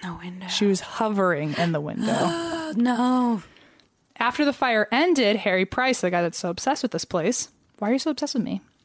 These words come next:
Speaker 2: <laughs> Went back to the site and excavated the ground to see what, if there was anything underneath, and found remains of a female skeleton certified by pathologists.
Speaker 1: Ah!
Speaker 2: So just like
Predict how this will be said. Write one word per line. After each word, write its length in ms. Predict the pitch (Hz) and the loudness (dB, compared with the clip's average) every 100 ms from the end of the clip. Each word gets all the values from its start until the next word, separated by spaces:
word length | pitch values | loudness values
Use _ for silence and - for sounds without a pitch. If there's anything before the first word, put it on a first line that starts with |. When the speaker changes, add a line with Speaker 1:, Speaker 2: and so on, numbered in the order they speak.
| - 240 | -4 -4
Speaker 2:
<laughs> 440 | - 254 - - 208 | -2 -4 -4 -6 0
Went 300 | 214 302 277 | 2 2 0
back 220 | 254 269 | -2 -2
to 100 | 311 | -2
the 80 | 285 | 0
site 420 | - 208 220 - _ - | 0 0 0 -2 _ 0
and 160 | 220 - | 0 0
excavated 680 | 226 - - 233 220 214 196 | -4 -2 -2 0 2 0 -2
the 80 | |
ground 680 | 190 202 220 269 202 165 196 - - | -4 0 2 2 2 2 0 -4 -6
to 100 | 202 | -6
see 180 | - 208 | 0 2
what, 240 | 196 - 202 | 2 0 -4
if 80 | |
there 100 | 196 | 0
was 120 | 180 185 | 0 0
anything 280 | 180 190 180 | -2 -2 -2
underneath, 680 | 180 180 196 247 202 - - - - _ - | -2 0 2 2 0 -6 -20 -20 -20 _ -2
and 160 | 196 202 | 0 2
found 320 | 220 220 226 | 0 2 4
remains 400 | 226 202 185 190 | 4 4 4 2
of 140 | 180 185 | 2 0
a 60 | |
female 580 | - - 202 202 196 185 | -2 0 2 4 4 2
skeleton 840 | - - 214 262 254 - 180 175 180 | -2 -2 0 2 0 0 0 0 -4
certified 720 | - - 214 247 - 185 185 - | -6 0 2 0 0 0 0 -2
by 180 | 170 | -4
pathologists. 880 | 170 170 - 170 165 165 - 160 - 784 880 906 906 932 622 | -4 -8 -8 -8 -6 -8 -10 -10 -4 2 4 4 4 4 0
Speaker 1:
Ah! 40 | - _ _ _ _ _ _ | -4 _ _ _ _ _ _
Speaker 2:
So 160 | - 208 | -4 -2
just 300 | 185 214 - | 0 -2 0
like 240 | 208 196 | 0 0